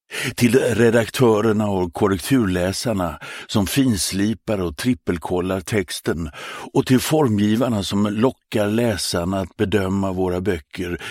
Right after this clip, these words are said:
utifrån omslagen. Till datateknikerna som bygger nätverken, rensar systemen från buggar och krypterar e-böckerna.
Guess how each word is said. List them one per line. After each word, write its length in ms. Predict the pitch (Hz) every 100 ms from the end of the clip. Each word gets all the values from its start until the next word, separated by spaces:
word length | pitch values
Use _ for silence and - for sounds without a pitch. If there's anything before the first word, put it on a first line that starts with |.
| - -
utifrån 480 | 95 95 87 92 90
omslagen. 840 | 120 123 98 - 78 87 98 87 _ _ _ _ _ _ _ _ _ _ _ _ _ _ _ _ - -
Till 360 | - 120 113 101
datateknikerna 1400 | 139 104 - - 104 92 - 110 107 - 120 95 92 82
som 300 | 78 95 92 82 - -
bygger 420 | 95 95 87 95
nätverken, 1000 | 98 110 87 90 85 87 - 101 82 73 - - -
rensar 640 | 107 123 117 90 - 98
systemen 760 | 92 117 98 - 101 101 104 92
från 220 | 101 92
buggar 640 | 120 110 90 90 92 85
och 360 | - - - 85
krypterar 800 | - 104 - - 101 90 87 90
e-böckerna. 760 | 104 117 90 90 - 117 95